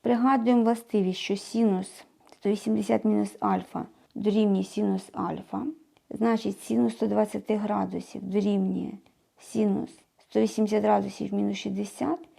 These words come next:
І це дорівнює синусу гострого шістдесят градусів. Це корінь з трьох на два за таблицею. Щоб помножити на корінь з трьох на два. Звертаємо увагу, що кожен доданок містить корінь з трьох на два, значить, поділимо обидві частини рівняння на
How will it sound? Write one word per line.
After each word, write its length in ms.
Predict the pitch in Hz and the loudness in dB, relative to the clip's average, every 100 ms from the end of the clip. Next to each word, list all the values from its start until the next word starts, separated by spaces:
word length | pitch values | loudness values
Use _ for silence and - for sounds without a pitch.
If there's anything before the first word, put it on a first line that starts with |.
| _ _ - | _ _ -8
І 60 | |
це 260 | 196 - 240 | -8 0 2
дорівнює 400 | 208 220 247 214 | 2 4 4 4
синусу 420 | 202 226 226 214 | 0 -2 0 0
гострого 440 | 208 214 - 208 202 | 0 -2 -2 -4 -4
шістдесят 320 | - 208 190 | -6 -4 -2
градусів. 500 | 202 277 - - - - _ _ _ | 0 0 -2 -6 -10 -12 _ _ _
Це 120 | - | -10
корінь 300 | - 247 233 | 0 2 2
з 40 | |
трьох 260 | 226 226 226 | 0 -4 -2
на 120 | 220 | -2
два 280 | 196 220 294 - | 0 0 -2 -4
за 140 | 202 | -6
таблицею. 600 | 196 208 185 170 - - - - _ _ _ - | -2 -2 -2 -4 -8 -12 -12 -16 _ _ _ -20
Щоб 180 | - | -6
помножити 380 | - 214 262 254 | 0 2 2 0
на 120 | 208 | -2
корінь 280 | 196 226 226 | 0 0 0
з 40 | 220 | -2
трьох 240 | 208 208 | -6 -4
на 80 | 208 | -4
два. 280 | 190 170 - - _ - | -4 -6 -10 -16 _ 2
Звертаємо 440 | 254 254 349 320 | 4 12 12 12
увагу, 400 | 294 254 220 202 | 10 10 10 8
що 160 | 202 220 | 0 2
кожен 300 | 269 269 254 | 4 6 4
доданок 420 | 240 247 240 233 | 6 6 6 4
містить 300 | 233 233 226 | 2 2 0
корінь 220 | 233 226 | 4 4
з 40 | 226 | 2
трьох 220 | 226 247 | -2 0
на 80 | 233 | 0
два, 340 | 240 330 427 - | 4 2 2 -6
значить, 280 | - 226 226 | 0 0 2
поділимо 560 | 233 220 240 220 208 - | 2 4 6 6 4 2
обидві 380 | 208 220 214 214 | 2 4 4 2
частини 380 | - - 208 | -2 0 2
рівняння 480 | 202 208 262 330 262 | 4 4 4 4 4
на 320 | 202 226 - | 2 0 -2